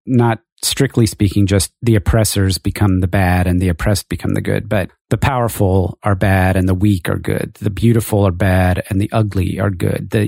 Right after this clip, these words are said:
it's a reversal across the board, not strictly speaking, just from the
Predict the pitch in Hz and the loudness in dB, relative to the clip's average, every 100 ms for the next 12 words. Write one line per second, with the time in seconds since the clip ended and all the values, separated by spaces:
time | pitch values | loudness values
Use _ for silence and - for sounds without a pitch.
0 | - - 120 143 110 110 120 113 117 101 | -2 -4 -2 2 2 2 2 0 0 0
1 | - 104 98 - 87 107 98 85 95 92 | 0 0 0 -2 0 2 2 2 0 0
2 | - - 87 95 85 92 - 92 - 92 | -2 -4 -2 -2 -2 -2 -2 -4 -2 -4
3 | - 90 87 85 85 | -2 0 2 2 0